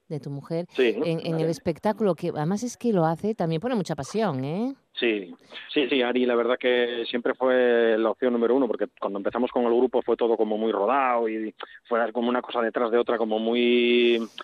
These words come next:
Speaker 2: eh, muy fácil todo, ¿no? Entonces Ari, al ser mi pareja, la verdad que ella nunca había escuchado a Mike Oldfield,
Speaker 1: Es que es,
Speaker 2: pero
Speaker 1: es
Speaker 2: sí,
Speaker 1: un poquito
Speaker 2: sí,
Speaker 1: más joven
Speaker 2: sí,
Speaker 1: <laughs> y
Speaker 2: sí,
Speaker 1: es
Speaker 2: sí,
Speaker 1: cubana.
Speaker 2: además, sí, claro, sobre todo el hecho de que es, eh,
Speaker 1: Claro.
Speaker 2: cubana y tal, en, pero claro, eh, como Oldfield tiene de las dos partes, a ella le encanta el,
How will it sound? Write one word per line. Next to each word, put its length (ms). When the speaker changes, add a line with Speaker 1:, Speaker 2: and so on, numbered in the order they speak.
Speaker 2:
eh, 560
muy 140
fácil 280
todo, 180
¿no? 80
Entonces 220
Ari, 260
al 160
ser 140
mi 80
pareja, 440
la 120
verdad 160
que 80
ella 100
nunca 200
había 120
escuchado 320
a 20
Mike 220
Oldfield, 300
Speaker 1:
Es 60
que 100
es, 100
Speaker 2:
pero 260
Speaker 1:
es 140
Speaker 2:
sí, 160
Speaker 1:
un 180
poquito 320
Speaker 2:
sí, 60
Speaker 1:
más 160
joven 260
Speaker 2:
sí, 140
Speaker 1:
<laughs> 180
y 160
Speaker 2:
sí, 120
Speaker 1:
es 140
Speaker 2:
sí, 60
Speaker 1:
cubana. 360
Speaker 2:
además, 340
sí, 360
claro, 360
sobre 160
todo 220
el 80
hecho 140
de 80
que 120
es, 60
eh, 440
Speaker 1:
Claro. 280
Speaker 2:
cubana 340
y 40
tal, 300
en, 260
pero 220
claro, 500
eh, 320
como 240
Oldfield 380
tiene 260
de 80
las 160
dos 180
partes, 380
a 80
ella 140
le 80
encanta 320
el, 120